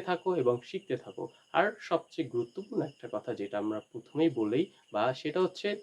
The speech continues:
তোমরা যারা নতুন তারা অবশ্যই চ্যানেল সাবস্ক্রাইব করবে, বেশি বেশি কমেন্ট করবে, শেয়ার করবে, যাতে তোমার বন্ধুরাও এরকম মজাদার ভিডিও দেখতে পারে, শিখতে পারে। কারণ বর্তমান সময় কিন্তু ইংরেজি খুবই গুরুত্বপূর্ণ। So, এই বিষয়টা অবশ্যই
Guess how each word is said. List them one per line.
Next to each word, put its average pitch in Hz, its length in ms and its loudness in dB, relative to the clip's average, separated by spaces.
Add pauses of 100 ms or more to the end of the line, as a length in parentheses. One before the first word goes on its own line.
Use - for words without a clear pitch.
(840)
তোমরা 139 340 6
যারা 104 160 0 (100)
নতুন 139 280 0
তারা 117 200 0
অবশ্যই 143 340 0
চ্যানেল 180 220 4 (100)
সাবস্ক্রাইব 185 400 0 (100)
করবে, 180 220 4 (420)
বেশি 147 340 0
বেশি 127 200 2 (320)
কমেন্ট 156 400 8
করবে, 165 240 6 (260)
শেয়ার 135 200 4 (120)
করবে, 110 280 2
যাতে 110 240 -2
তোমার 120 180 0 (120)
বন্ধুরাও 131 600 6 (440)
এরকম 175 300 4 (120)
মজাদার 120 360 2 (100)
ভিডিও 123 240 2 (360)
দেখতে 139 280 2 (100)
পারে, 139 180 8 (240)
শিখতে - 380 -4
পারে। 110 180 6 (280)
কারণ 117 160 4 (120)
বর্তমান 196 380 4 (100)
সময় 180 240 0
কিন্তু - 260 -6
ইংরেজি 127 280 4 (100)
খুবই 151 280 0
গুরুত্বপূর্ণ। 175 480 6 (100)
So, - 140 -6
এই 120 140 0
বিষয়টা 156 400 2
অবশ্যই 156 340 0